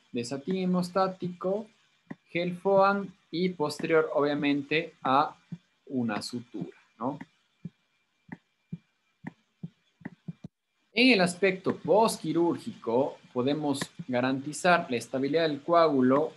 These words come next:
mediante el ácido tranexámico, que puede ser vía oral ahora, podemos mandarle en enjuagues o podemos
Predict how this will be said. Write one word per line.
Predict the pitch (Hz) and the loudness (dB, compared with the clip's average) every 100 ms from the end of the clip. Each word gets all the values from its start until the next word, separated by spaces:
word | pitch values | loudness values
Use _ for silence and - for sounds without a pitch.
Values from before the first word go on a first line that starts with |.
| - | -6
mediante | 123 127 135 135 123 107 - - | -2 -2 0 -2 -4 -8 -12 -16
el | 95 | -8
ácido | 120 - 180 - | -6 -4 -6 -4
tranexámico, | 156 170 170 - 185 156 135 147 139 | -4 -4 -6 -4 -4 -4 -6 -6 -8
que | - | -8
puede | - 131 127 | -2 -2 -2
ser | 123 135 135 - | -2 -4 -4 -8
vía | 123 127 117 | -2 2 2
oral | 110 123 143 165 | 2 4 4 4
ahora, | 160 165 156 139 151 180 _ _ _ _ _ | 4 4 4 4 0 -4 _ _ _ _ _
podemos | 120 131 143 123 | 0 2 2 2
mandarle | 123 123 143 | 2 2 2
en | 135 | 2
enjuagues | 120 127 - 180 175 147 143 156 - | 0 -2 2 4 4 4 -2 -4 -12
o | |
podemos | 123 120 131 143 135 127 | -4 0 0 0 -2 -4